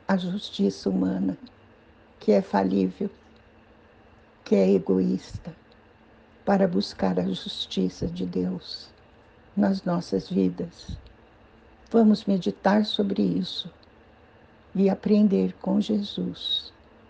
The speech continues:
que é a nossa justiça. Amém? Vamos orar.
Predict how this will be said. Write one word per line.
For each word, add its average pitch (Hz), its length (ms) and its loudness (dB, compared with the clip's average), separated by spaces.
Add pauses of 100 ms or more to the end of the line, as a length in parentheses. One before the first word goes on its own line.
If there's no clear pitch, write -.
(100)
que 202 240 2
é 170 200 -4 (260)
a 196 100 0
nossa 175 380 -2
justiça. - 800 -10 (920)
Amém? 180 480 0 (1800)
Vamos 208 320 2
orar. 165 440 -4